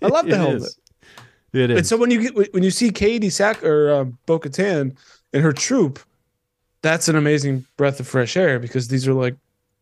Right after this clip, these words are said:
Speaker 1: you know, normal people. <laughs>
Speaker 2: Yeah, they can take their helmet off and, you know, put it at their side like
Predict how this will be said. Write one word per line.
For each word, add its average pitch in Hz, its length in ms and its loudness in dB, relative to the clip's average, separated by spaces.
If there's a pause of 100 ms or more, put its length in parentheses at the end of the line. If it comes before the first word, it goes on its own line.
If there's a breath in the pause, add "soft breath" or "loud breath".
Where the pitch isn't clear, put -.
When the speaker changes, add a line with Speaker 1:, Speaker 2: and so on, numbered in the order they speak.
(200)
Speaker 1:
you - 80 -8
know, 131 100 -2
normal 135 400 -2
people. - 480 -4 (160)
<laughs> - 160 -16
Speaker 2:
Yeah, 147 300 0
they 107 160 -4
can 98 160 -10
take 113 180 -10
their 104 140 -6
helmet 123 260 -2
off 98 260 -6
and, 104 320 -2
you 71 80 -8
know, - 120 -4
put 120 180 -4
it 117 40 0
at 117 100 -4
their 120 100 -6
side 113 480 0
like 101 220 -10